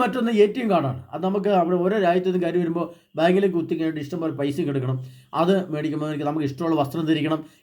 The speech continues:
ഇഷ്ടംപോലെ മദ്യം കഴിക്കണം, നമ്മൾ ഇൻ്റർനെറ്റിൽ പൈസ ഇടണം, അത് നമുക്ക് ഇഷ്ടമുള്ള സാധനങ്ങൾ കാണണം, കേൾക്കണം, അതെല്ലാം എൻ്റെ ആവശ്യം, ശരീരത്തിന് ആവശ്യമാണ്. അതിൻ്റെ, അതും കരുതി ഈ നിഗൂഢ ലക്ഷ്യം ഉള്ളിൽ വെച്ചുകൊണ്ടാണ്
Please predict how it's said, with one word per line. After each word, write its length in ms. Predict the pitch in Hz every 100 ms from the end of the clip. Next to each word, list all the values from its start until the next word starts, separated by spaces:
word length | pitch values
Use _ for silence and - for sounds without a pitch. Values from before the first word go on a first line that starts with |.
| -
ഇഷ്ടംപോലെ 340 | 131 180 160 139
മദ്യം 240 | 135 160 160
കഴിക്കണം, 320 | 151 151 151 - _ _
നമ്മൾ 160 | 151 151
ഇൻ്റർനെറ്റിൽ 420 | 143 147 175 165 135
പൈസ 160 | 135 185
ഇടണം, 200 | 156 151 156 _ _ -
അത് 80 | 151 180
നമുക്ക് 200 | 180 160
ഇഷ്ടമുള്ള 280 | - 180 160
സാധനങ്ങൾ 280 | 147 151 156
കാണണം, 260 | 147 156 156 143
കേൾക്കണം, 360 | 151 160 160 156
അതെല്ലാം 200 | 165 180
എൻ്റെ 120 | 175
ആവശ്യം, 140 | 180 180
ശരീരത്തിന് 280 | 175 185 180
ആവശ്യമാണ്. 380 | 185 196 180 127 - _ 190
അതിൻ്റെ, 220 | 214 190 -
അതും 160 | 185 220
കരുതി 160 | 165 147 - 285
ഈ 40 | 427 233
നിഗൂഢ 480 | 226 180 311 349 359 302 226
ലക്ഷ്യം 500 | 196 185 - 226 156 151 208 - _ _ _
ഉള്ളിൽ 460 | 180 196 240 262 311 302 220
വെച്ചുകൊണ്ടാണ് 1080 | 185 - 285 311 277 254 226 180 156 143